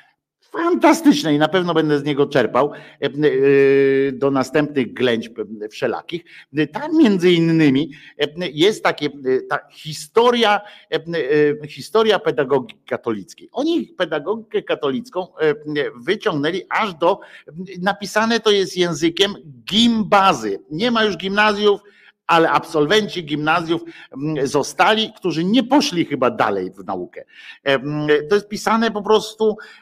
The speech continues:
e, e, no, w sposób żenujący. Ja byłem redaktorem, e, w poważnej, e, redakcji, to wiadomo, żebym takich tekstów w ogóle nawet nie,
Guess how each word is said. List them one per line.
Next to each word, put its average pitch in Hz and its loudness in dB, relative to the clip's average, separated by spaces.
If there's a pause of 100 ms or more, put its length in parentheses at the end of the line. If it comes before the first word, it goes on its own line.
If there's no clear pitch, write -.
e, 180 0
e, 185 0 (880)
no, 185 -2
w 185 -14
sposób 220 -2 (480)
żenujący. 202 4
Ja 175 -2
byłem 214 4
redaktorem, 196 2 (320)
e, 165 -6
w - -16
poważnej, 214 2
e, 139 0
redakcji, 131 -2 (260)
to 185 -2
wiadomo, 220 4
żebym 196 -2
takich 190 -2
tekstów 196 -4
w 185 0
ogóle 208 2
nawet 196 -2
nie, 190 -4